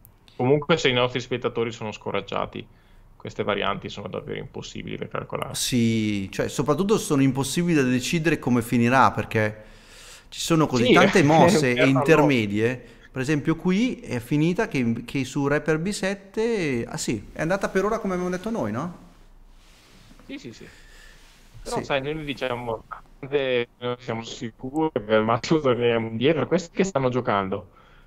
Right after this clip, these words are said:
Speaker 1: hanno un-, una cosa difficilissima da fare, perché tra l'altro vogliono vincere, quindi non è che fanno una mossa a caso. Noi possiamo
Speaker 2: Certo.
Speaker 1: anche dire, "Vabbè, lascia, l'impresa
Speaker 2: Sì,
Speaker 1: non
Speaker 2: ogni
Speaker 1: succede
Speaker 2: tanto
Speaker 1: niente."
Speaker 2: noi quando c'è una linea
Speaker 1: Ah,
Speaker 2: che alla
Speaker 1: se
Speaker 2: fine
Speaker 1: no,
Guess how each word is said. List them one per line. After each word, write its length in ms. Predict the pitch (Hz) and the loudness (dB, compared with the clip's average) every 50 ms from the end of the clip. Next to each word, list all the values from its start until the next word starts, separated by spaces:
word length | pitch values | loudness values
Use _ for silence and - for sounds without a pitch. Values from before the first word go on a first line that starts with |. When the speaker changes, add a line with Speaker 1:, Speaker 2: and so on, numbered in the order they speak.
| - - | -20 -12
Speaker 1:
hanno 1040 | - - 117 117 123 131 135 135 131 131 131 127 127 127 127 123 - - - - _ - | -4 -2 0 0 2 2 2 4 4 4 4 4 4 4 4 4 2 -2 -8 -20 _ -18
un-, 360 | - 151 147 143 - - - - - | -12 -10 -10 -10 -10 -10 -14 -14 -12
una 200 | 143 139 139 127 | -8 -6 -6 -4
cosa 300 | - 156 165 160 170 151 | 0 0 2 2 2 0
difficilissima 800 | 139 143 - - - 131 - 127 123 151 170 - - 110 101 98 | -2 -2 -6 -8 -8 -6 -4 -2 -2 0 -2 -2 -2 -2 0 0
da 120 | 98 101 | 0 0
fare, 300 | - - 101 101 101 98 95 | 0 0 0 0 0 0 -2
perché 840 | - 104 107 - - 110 107 104 104 101 101 101 101 104 107 - - _ _ _ _ _ _ _ _ - | -4 -6 -8 -4 -2 2 2 4 4 4 4 2 2 0 -2 -8 -14 _ _ _ _ _ _ _ _ -8
tra 100 | - - | -6 -2
l'altro 220 | - 123 - - 127 | -2 -2 -2 -2 0
vogliono 260 | 110 98 101 98 104 | -2 -2 -2 -2 -2
vincere, 340 | 120 123 101 - - 92 - | -2 -2 -2 -2 -6 -6 -6
quindi 320 | - 95 95 95 101 98 | -6 -6 -6 -4 -4 -4
non 160 | 98 95 92 98 | -2 -2 -2 -2
è 60 | 98 | -2
che 80 | - | -2
fanno 160 | 107 107 104 104 | 0 0 0 0
una 100 | 104 101 | 0 0
mossa 240 | 98 101 - - | 0 0 0 -2
a 20 | 101 | -2
caso. 420 | - 101 98 98 101 101 - - - | 0 0 0 0 0 -4 -8 -10 -8
Noi 180 | - 120 127 127 | -4 -2 -2 0
possiamo 380 | 123 117 107 - - 175 151 117 | 0 0 2 4 4 6 6 4
Speaker 2:
Certo. 20 | |
Speaker 1:
anche 200 | 104 107 123 107 | 4 0 -2 -4
dire, 200 | 98 101 98 95 | -2 -2 -2 0
"Vabbè, 200 | 95 95 - 98 | 0 0 0 0
lascia, 240 | 98 107 - - - - _ _ - - - - | -2 -2 -4 -8 -14 -20 _ _ -20 -20 -20 -20
l'impresa 320 | - - - 117 127 127 | -12 -4 0 0 2 4
Speaker 2:
Sì, 20 | 135 | 2
Speaker 1:
non 100 | 123 113 | 2 2
Speaker 2:
ogni 0 | |
Speaker 1:
succede 280 | 123 117 127 143 147 | 0 0 2 2 2
Speaker 2:
tanto 120 | - - 160 | 2 2 2
Speaker 1:
niente." 180 | 131 127 139 | 2 2 0
Speaker 2:
noi 20 | 135 | 0
quando 240 | - 117 113 113 - | 0 -2 -2 -2 -2
c'è 140 | - 123 | -2 -2
una 100 | 120 120 123 | -2 -2 0
linea 220 | 123 127 131 131 | 0 0 0 0
Speaker 1:
Ah, 20 | 123 | -2
Speaker 2:
che 60 | 131 | -2
alla 120 | 123 120 | -2 -2
Speaker 1:
se 40 | 120 | -2
Speaker 2:
fine 320 | - 151 143 139 123 107 | -2 -2 -2 -2 -2 -2
Speaker 1:
no, 80 | - - | -4 -6